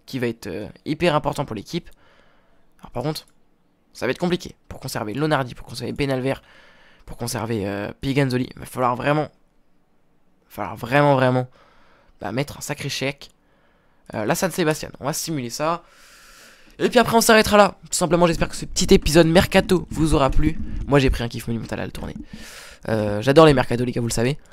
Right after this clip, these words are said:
L'équipe qu'on aligne, du coup, on va pas s'emmerder. Euh, Verona, Tesfazion, Skelmoj,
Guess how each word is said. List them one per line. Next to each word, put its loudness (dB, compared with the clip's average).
L'équipe 4
qu'on 4
aligne, 6
du 4
coup, 2
on 4
va 0
pas 4
s'emmerder. 0
Euh, 2
Verona, 6
Tesfazion, 4
Skelmoj, 6